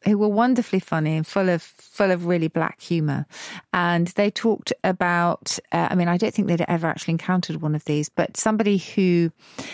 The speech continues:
uh, wanted to be cryogenically frozen so that they may be revived in later life.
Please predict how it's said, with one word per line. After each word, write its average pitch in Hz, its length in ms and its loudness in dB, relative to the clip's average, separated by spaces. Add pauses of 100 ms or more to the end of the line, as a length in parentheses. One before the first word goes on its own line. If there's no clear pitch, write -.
(220)
uh, 180 240 0
wanted 180 340 0
to - 100 -8
be 185 80 -4
cryogenically 170 760 -2
frozen 190 640 0
so - 160 -6
that 156 160 -2
they 156 100 0
may 156 160 0
be 151 120 -2
revived 151 520 -2
in 151 140 0
later 147 320 -2
life. 147 480 -4